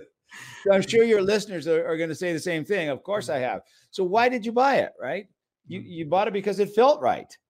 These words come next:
Speaker 2: Mm-hmm.
Speaker 1: "Ah, f-, that feels great. I think I'm gonna buy that." I
Speaker 2: Yeah.
Speaker 1: want that. So you buy things because they feel right.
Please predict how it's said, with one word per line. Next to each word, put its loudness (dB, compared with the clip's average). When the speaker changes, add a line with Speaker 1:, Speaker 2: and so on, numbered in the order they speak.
Speaker 2:
Mm-hmm. -14
Speaker 1:
"Ah, -4
f-, -12
that -2
feels 2
great. 4
I 4
think -4
I'm 2
gonna 2
buy 0
that." -4
I 0
Speaker 2:
Yeah. -2
Speaker 1:
want -4
that. -4
So -2
you -2
buy 2
things -8
because -6
they -6
feel -4
right. 0